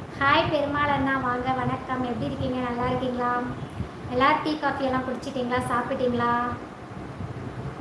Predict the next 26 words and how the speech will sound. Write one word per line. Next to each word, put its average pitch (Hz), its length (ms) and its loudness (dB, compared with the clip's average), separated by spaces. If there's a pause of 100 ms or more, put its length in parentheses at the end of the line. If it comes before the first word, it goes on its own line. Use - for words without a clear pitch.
(160)
யார் 254 380 4
இந்நேரத்துக்கு 269 520 0
சாப்பிடுவா? 226 420 -2 (960)
மிஸ்டர் 381 440 4
இரவு, 311 360 4
வணக்கம். 285 460 2
சாப்பிட்டியா? 269 600 2
என்ன 247 260 2
சாப்பிட்ட? 254 400 0
என்ன 254 360 0
பண்ற? 247 460 0 (680)
இந்த 269 180 6
லைவ் 311 300 4
தான் 311 180 0
பேசிட்டு 269 360 0
இருக்கேன் 269 240 -2
அண்ணா. 247 460 0
சாப்பாடு 269 340 2
செய்யணும் 269 320 0
அண்ணா. 254 220 2 (1040)
இட்லி 269 260 2
செய்யணும். 277 480 4 (1120)
இட்லி, 311 380 2
இட்லி 330 180 0
ஊத்தணும் 277 400 2
அண்ணா. 247 260 2